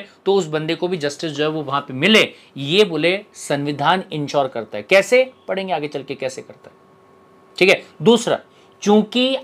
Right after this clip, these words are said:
आप आजाद भारत के नागरिक हैं तो उस वजह से बोले आपको यहां पे आजादी भी मिलेगी,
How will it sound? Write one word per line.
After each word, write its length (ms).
आप 540
आजाद 560
भारत 460
के 100
नागरिक 680
हैं 420
तो 80
उस 300
वजह 280
से 140
बोले 180
आपको 300
यहां 240
पे 120
आजादी 420
भी 160
मिलेगी, 420